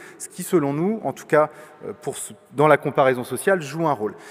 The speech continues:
Et donc, pour ça, il fallait créer un nouvel apprentissage pour lequel, eh bien, l'origine sociale, le niveau scolaire ne conférerait pas un avantage. Et donc, il fallait créer quelque chose de complètement nouveau. Donc, pour ça,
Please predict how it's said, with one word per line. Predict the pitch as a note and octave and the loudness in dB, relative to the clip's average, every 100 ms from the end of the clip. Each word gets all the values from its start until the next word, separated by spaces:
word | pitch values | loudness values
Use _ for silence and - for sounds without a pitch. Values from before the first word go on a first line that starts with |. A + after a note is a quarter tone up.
| - | -8
Et | A#2+ | -6
donc, | C3+ A3+ - - | 0 0 -2 -12
pour | B2+ | -12
ça, | - G#3 | 0 0
il | |
fallait | G#3 C#3+ | 2 0
créer | C#3 F#3 | 0 0
un | F3 | 0
nouvel | E3+ F3+ F3+ | 0 0 2
apprentissage | D#3+ - C#3 C3+ - E3+ G#3+ E3 - - - | 2 0 -10 -10 -2 -2 -2 -6 -16 -20 -10
pour | G3+ | 2
lequel, | G3 D#3+ E3+ F#3 A3+ - - | 4 4 2 0 0 -8 -10
eh | B2+ | -8
bien, | B2 D#3 G3+ | -2 2 4
l'origine | F3+ D#3+ D3 D#3+ | 4 2 -2 -6
sociale, | - C#3+ - E3 | -6 -6 0 2
le | G3+ D3+ | 2 -2
niveau | D3+ D3 | -4 -6
scolaire | - C#3 D3+ F#3+ | -4 2 4 4
ne | |
conférerait | D#3+ - D#3+ E3+ D3+ - D3 | 0 -6 -4 -2 -4 -2 -4
pas | - F3+ | 0 0
un | D3 | 0
avantage. | D#3 C#3+ C3+ A2 F#2+ - - - - | -4 -6 -8 -10 -12 -18 -20 -20 -10
Et | |
donc, | A#2 G#2 | -8 -8
il | - | -6
fallait | C#3+ F#3+ | -2 -2
créer | G3 E3+ | -2 -6
quelque | D#3 - | -6 -10
chose | - E3 | -8 -6
de | |
complètement | C3+ E3+ E3 D3+ D3+ | -6 -8 -6 -6 -6
nouveau. | C#3+ C3 A#3 | -8 -6 -6
Donc, | F3+ | -6
pour | - C#3 | -8 -10
ça, | - G3+ | 0 0